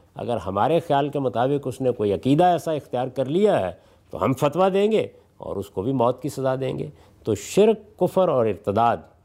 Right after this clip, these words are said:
اس کے خلاف خدا نے یہ سزا دی ہے، لیکن یہ خدا دیتا ہے دنیا میں بھی اور آخرت میں بھی۔ غلط فہمی کا باعث یہ بنا ہے اور کچھ لوگوں نے یہ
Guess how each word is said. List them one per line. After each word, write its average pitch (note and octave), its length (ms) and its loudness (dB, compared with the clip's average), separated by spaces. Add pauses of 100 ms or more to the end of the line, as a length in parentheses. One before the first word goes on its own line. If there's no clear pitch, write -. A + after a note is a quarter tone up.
(420)
اس - 180 -8
کے D3 120 2
خلاف D#3 420 0
خدا C#3 260 0
نے F#3 120 0
یہ F#3 120 2
سزا C#3+ 320 0 (200)
دی F#3+ 240 4
ہے، F#2+ 120 0 (640)
لیکن A2 300 -6
یہ G#2+ 120 -4 (240)
خدا A2 240 2
دیتا E2 320 -8
ہے - 440 -16
دنیا A2+ 320 2
میں F#3+ 160 0
بھی A#3 160 -6 (300)
اور - 180 -10 (100)
آخرت - 520 -4
میں C2+ 140 -10
بھی۔ - 80 -16 (360)
غلط B2 360 0
فہمی D#3+ 420 0
کا G#2+ 120 -2
باعث G2+ 480 -2 (340)
یہ G2+ 200 0
بنا F2+ 320 0
ہے G#2 160 0 (340)
اور F#2 180 -2 (100)
کچھ F#3 260 2
لوگوں C3+ 260 2
نے C#3 100 0
یہ A#2 120 2